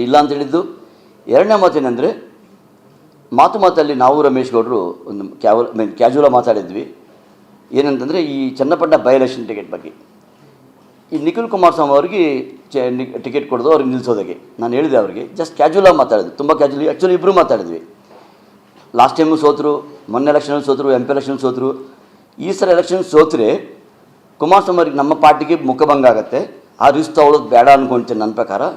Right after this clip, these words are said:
ಮೊನ್ನೆ ನಾವು ಚಿಕ್ಕದಾಗಿ ಒಂದು ಸರ್ವೆ ಮಾಡಿದ್ವಿ, ಇವರು ಫ್ಯಾಮಿಲಿಯಲ್ಲಿ ಸ್ವಲ್ಪ ಸ್ಕ್ಯಾಂಡಲ್ ಆಗೋದ್ರಿಂದ ಯಾಕೋ ಎಲ್ಲಾದ್ರೂ ಒಂದು ಚೂರು ಎಫೆಕ್ಟ್ ಆದರೂ ಕೂಡ ನಮ್ಮ ಸ-, ನಮ್ಮ ಕುಮಾರಸ್ವಾಮಿ ಅವ್ರಿಗೆ ಒಂದು ಎಫೆಕ್ಟ್ ಆಗುತ್ತೆ, ನಮ್ಮ ಪಾರ್ಟಿಗೆ ಒಂದು ಬ್ಯಾಡ್ ನೇಮ್ ಬರುತ್ತೆ. ಅದ್ರ ಬದಲು ಈ ಸಲ ಸಿ ಪಿ ಯೋಗೇಶ್ ಅವ್ರಿಗೆ ಬಿ ಜೆ ಪಿ ಅವ್ರಿಗೆ ಟಿಕೆಟ್ ಕೊಟ್ಟರೆ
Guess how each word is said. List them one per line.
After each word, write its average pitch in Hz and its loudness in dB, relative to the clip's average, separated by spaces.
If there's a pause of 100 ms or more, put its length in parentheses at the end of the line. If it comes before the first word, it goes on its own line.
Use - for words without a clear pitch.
(300)
ಮೊನ್ನೆ 190 -2
ನಾವು 165 2 (160)
ಚಿಕ್ಕದಾಗಿ 190 2
ಒಂದು 160 -4
ಸರ್ವೆ 139 4
ಮಾಡಿದ್ವಿ, 82 -6 (640)
ಇವರು 143 -8 (100)
ಫ್ಯಾಮಿಲಿಯಲ್ಲಿ 143 2
ಸ್ವಲ್ಪ 131 -2
ಸ್ಕ್ಯಾಂಡಲ್ 135 2
ಆಗೋದ್ರಿಂದ 123 2 (640)
ಯಾಕೋ 185 2 (100)
ಎಲ್ಲಾದ್ರೂ 175 6
ಒಂದು 190 -4 (120)
ಚೂರು 185 6
ಎಫೆಕ್ಟ್ 147 -6
ಆದರೂ 131 -2
ಕೂಡ 165 -2
ನಮ್ಮ 127 -6
ಸ-, 123 -2 (160)
ನಮ್ಮ 120 -2 (480)
ಕುಮಾರಸ್ವಾಮಿ 147 2
ಅವ್ರಿಗೆ 143 -2 (240)
ಒಂದು 107 -10 (100)
ಎಫೆಕ್ಟ್ 135 -4
ಆಗುತ್ತೆ, 113 -6
ನಮ್ಮ 107 -4
ಪಾರ್ಟಿಗೆ 123 -4
ಒಂದು 113 -8
ಬ್ಯಾಡ್ 101 -2
ನೇಮ್ 110 -4
ಬರುತ್ತೆ. - -10 (240)
ಅದ್ರ 143 -4
ಬದಲು 165 -2
ಈ - -6
ಸಲ 160 0 (640)
ಸಿ 208 -8
ಪಿ 202 -2
ಯೋಗೇಶ್ 156 2
ಅವ್ರಿಗೆ 131 -4
ಬಿ 139 0
ಜೆ 156 2
ಪಿ 151 -6
ಅವ್ರಿಗೆ 135 2
ಟಿಕೆಟ್ 117 -10
ಕೊಟ್ಟರೆ 123 -4